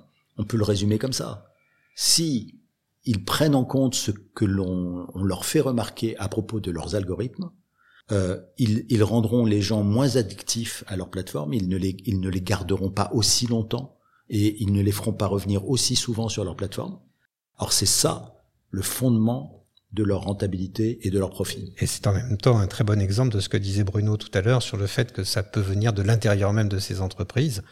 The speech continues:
Speaker 2: Euh, et ce que j'appelais rapidement la, la mauvaise conscience, c'est-à-dire qu'on sait ce qui se passe,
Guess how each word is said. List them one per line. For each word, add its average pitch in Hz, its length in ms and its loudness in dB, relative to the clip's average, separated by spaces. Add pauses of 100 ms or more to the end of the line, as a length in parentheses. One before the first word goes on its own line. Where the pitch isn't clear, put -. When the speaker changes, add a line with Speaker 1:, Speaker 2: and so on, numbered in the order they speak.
(420)
Speaker 2:
Euh, 90 600 2 (480)
et 101 120 -4
ce - 120 -8
que 110 80 -2
j'appelais 104 320 -2
rapidement 104 480 2
la, 90 180 2
la 90 120 -4
mauvaise 95 320 0
conscience, 123 440 0
c'est-à-dire 92 240 -4
qu'on 95 140 -2
sait 131 260 8
ce - 140 0
qui 92 100 -6
se - 100 -4
passe, 151 360 0